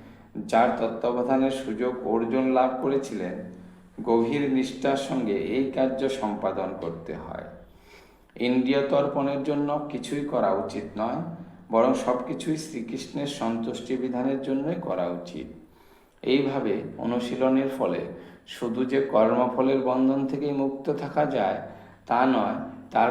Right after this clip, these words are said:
ফলে ভগবানের অপ্রাকৃত প্রেম ভক্তির স্তরেও ক্রমশ উন্নি-, উত-, উন্নীত হওয়া যায়, যা একমাত্র ভগবানের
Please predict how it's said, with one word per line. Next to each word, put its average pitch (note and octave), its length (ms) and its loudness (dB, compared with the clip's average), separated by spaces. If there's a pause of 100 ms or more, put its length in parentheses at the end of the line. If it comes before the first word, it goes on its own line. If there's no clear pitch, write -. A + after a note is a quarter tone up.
ফলে C3+ 180 4
ভগবানের A2 640 2
অপ্রাকৃত C3 720 4
প্রেম A#2 340 0
ভক্তির A2+ 440 -4
স্তরেও G2+ 580 0
ক্রমশ G#2 460 2
উন্নি-, G#2 600 -4
উত-, A#2+ 380 -6
উন্নীত B2 420 0
হওয়া G2 360 0
যায়, G2 340 0 (440)
যা A2 160 4
একমাত্র A#2+ 480 2
ভগবানের G2+ 500 0